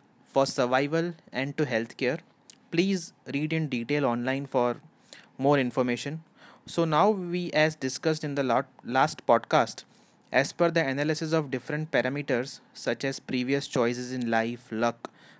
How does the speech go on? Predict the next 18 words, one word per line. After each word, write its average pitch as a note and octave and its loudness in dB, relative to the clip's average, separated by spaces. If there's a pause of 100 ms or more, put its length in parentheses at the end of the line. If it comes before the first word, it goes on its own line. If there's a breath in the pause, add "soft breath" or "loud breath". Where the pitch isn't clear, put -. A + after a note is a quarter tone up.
risk C3+ -2
appetite, A#2 -2 (460)
behavioral D3+ 2
patience, A#2 -2 (200)
as C3 0
a D3+ 0
person, B2 0 (360 loud breath)
you C3+ -2
can D3 -2
select D3 -2
to D#3 2
do C3+ 0
a C3 2
job B2+ 0
or D3+ 4
start A#2+ -2
a B2+ -2
business. A2+ -6